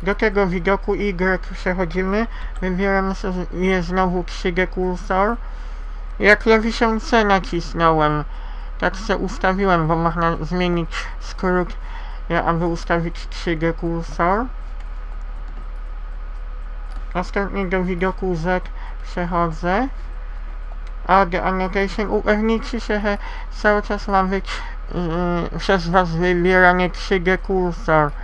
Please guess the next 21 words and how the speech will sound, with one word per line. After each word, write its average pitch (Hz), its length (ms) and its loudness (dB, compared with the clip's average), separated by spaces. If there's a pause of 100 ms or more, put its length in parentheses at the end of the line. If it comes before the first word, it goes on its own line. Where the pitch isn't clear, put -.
(240)
Tak 185 180 0
jak 190 180 0
ustawiliśmy. 175 1000 -2 (800)
Teraz 180 260 -2
sobie 180 280 -2
zmienię 180 400 0
kształt. 185 400 2 (340)
Jeszcze 262 380 6
jedna 220 300 10
rzecz. 165 420 2 (400)
Jak 202 180 2
malujecie 226 680 4
kształt, 226 560 4
upewnijcie 226 720 2
się, 226 220 2 (300)
że 214 160 8
kształty 220 560 4
są 208 240 2
otwarte. 185 760 6 (280)
Bardzo 196 500 6
ważne. 151 560 4